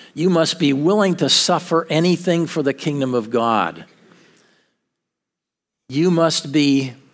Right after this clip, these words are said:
expendable. And that means at least two things.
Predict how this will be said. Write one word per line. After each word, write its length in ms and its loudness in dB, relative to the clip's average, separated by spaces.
expendable. 840 -6
And 180 0
that 200 2
means 240 2
at 80 0
least 280 0
two 180 2
things. 600 -4